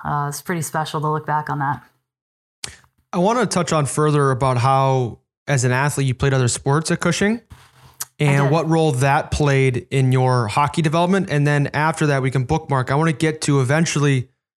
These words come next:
Speaker 2: why it was so important for you to be, and I'm just giving you this now so you can start to chew on it, why captain of Team U S A? Like, it wasn't enough just to make it. But let's start first with the concept of playing other sports and maybe how that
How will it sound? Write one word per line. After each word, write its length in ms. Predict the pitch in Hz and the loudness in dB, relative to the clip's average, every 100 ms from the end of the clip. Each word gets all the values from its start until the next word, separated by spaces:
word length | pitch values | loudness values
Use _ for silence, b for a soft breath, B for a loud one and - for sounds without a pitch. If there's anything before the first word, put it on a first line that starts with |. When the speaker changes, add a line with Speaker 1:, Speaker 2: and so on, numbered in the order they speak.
| _ _ - | _ _ -2
Speaker 2:
why 240 | 143 170 | 0 2
it 40 | |
was 180 | 190 160 | 2 2
so 200 | - 165 | 0 -2
important 480 | 156 - 160 147 139 | -2 -2 0 0 -4
for 160 | - 139 | -2 0
you 220 | 135 139 | 0 0
to 140 | - | -2
be, 500 | 123 135 131 127 117 98 _ - | -2 0 0 0 -2 -6 _ -6
and 100 | 127 | -2
I'm 180 | 120 110 | -2 -2
just 180 | 139 127 | -4 -2
giving 180 | 135 127 | 0 2
you 60 | |
this 180 | 123 107 | 0 0
now 200 | 123 120 | -2 -2
so 100 | 113 | -2
you 60 | 117 | -6
can 100 | 110 | -4
start 240 | - 120 | -4 -4
to 60 | - | -4
chew 200 | - 131 | -2 0
on 180 | 120 | 0
it, 140 | 113 - _ _ _ _ _ - | -4 -8 _ _ _ _ _ -4
why 320 | 131 170 208 | 0 2 0
captain 800 | 196 - 143 139 - 107 101 - - | -2 -2 0 0 -2 -2 -4 -8 -6
of 140 | 127 | -4
Team 180 | - 117 | 0 2
U 80 | 110 | 2
S 100 | 101 | 2
A? 80 | 107 | 0
Like, 140 | 120 | 0
it 40 | 139 | 2
wasn't 280 | 165 165 160 | 2 2 2
enough 320 | 143 139 127 | 2 0 0
just 220 | 147 127 | -2 0
to 60 | 135 | 0
make 320 | 120 120 113 | 0 0 0
it. 160 | 101 - _ - | -4 -8 _ -4
But 360 | 139 127 - | 0 -2 -4
let's 160 | 139 151 | -4 -2
start 280 | - 185 180 | 0 0 0
first 360 | - 160 151 | 0 0 0
with 200 | 143 143 | -2 -2
the 440 | 127 135 131 127 120 | -2 0 2 2 0
concept 440 | - 139 131 131 - | 0 0 0 -4 -4
of 140 | 120 | -8
playing 300 | - 147 151 | -2 0 2
other 160 | 139 131 | 2 0
sports 420 | - 139 135 127 | -2 -2 -2 0
and 140 | 131 | -2
maybe 280 | 127 160 170 | 0 0 2
how 120 | 151 156 | 2 2
that 300 | 151 - | 0 -2